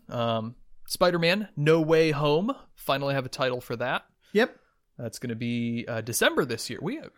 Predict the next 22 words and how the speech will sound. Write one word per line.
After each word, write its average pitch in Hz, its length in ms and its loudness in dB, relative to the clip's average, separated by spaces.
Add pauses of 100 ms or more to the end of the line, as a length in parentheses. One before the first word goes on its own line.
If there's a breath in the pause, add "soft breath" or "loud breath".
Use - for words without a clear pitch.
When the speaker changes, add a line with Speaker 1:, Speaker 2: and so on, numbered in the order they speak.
(120)
Speaker 1:
four 185 420 -6
M 185 100 -4
C 175 180 -6
U 170 180 -6
movies 107 340 -8
this 107 220 -12
year. 104 260 -10
Speaker 2:
Yeah. 170 240 0 (340)
Speaker 1:
And, 117 120 -12
like, 117 160 -6
five 147 340 -4
T 143 160 -6
V 135 140 -6
shows. - 480 -12 (100)
Speaker 2:
Yeah. 143 240 0 (180)
Speaker 1:
It's - 120 -20
gonna 185 160 -4
be 127 140 2
a 101 100 -2
marvelous 143 560 -4
year. - 320 -12 (1600)
Hey. - 1200 -10